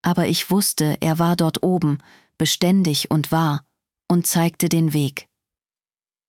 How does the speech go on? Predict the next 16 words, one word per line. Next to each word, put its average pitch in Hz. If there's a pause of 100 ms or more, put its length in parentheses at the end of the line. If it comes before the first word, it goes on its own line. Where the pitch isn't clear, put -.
(180)
Mein 175
Geist 185
ging 190
schon 185
auf 160
ihn 165
zu, 180 (320)
selbst 180
während 190
mein 160
Körper 180
still 175
auf 147
dem 156
Stroh 175
lag. 143